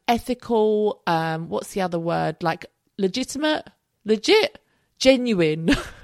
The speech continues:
<laughs> um, source of crystals, I can highly, highly recommend Canny Crystals. It is canny crystals dot co dot U K. And at the moment, he is doing a crystal beginner's bundle. So he's created this bundle and it's twenty-five pounds and it has tumble stones, a necklace, a bracelet,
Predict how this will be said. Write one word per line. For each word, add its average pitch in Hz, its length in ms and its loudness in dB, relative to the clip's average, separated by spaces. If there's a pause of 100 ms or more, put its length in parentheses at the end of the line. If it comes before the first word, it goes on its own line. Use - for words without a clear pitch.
(300)
<laughs> - 600 -2
um, 240 380 6
source 254 440 0
of 233 140 0
crystals, 160 840 -2
I 190 140 0
can - 140 -6
highly, 214 480 -2
highly 175 400 0
recommend 156 640 -4
Canny 165 280 -4
Crystals. 143 540 -4
It - 80 -8
is 156 80 -6
canny 233 300 -4
crystals 233 420 -4
dot - 160 -6
co 175 160 0
dot 165 100 -4
U 165 120 -6
K. 135 420 -2 (380)
And 240 80 0
at 311 60 -2
the 302 60 -2
moment, 277 340 0
he 226 180 -2
is 220 120 -2
doing 202 260 0
a 185 60 -6
crystal 262 500 -4
beginner's 208 480 -4
bundle. 160 720 -2 (220)
So - 100 -2
he's 285 260 4
created 262 380 -2
this 226 140 -4
bundle 165 480 0
and 180 80 -6
it's 196 120 -12
twenty-five 262 640 -2
pounds 147 400 0
and 170 80 0
it 180 100 -6
has 156 220 -6
tumble 269 380 -4
stones, 233 500 -2
a 185 60 -4
necklace, 214 580 -2
a - 40 -12
bracelet, 208 580 -2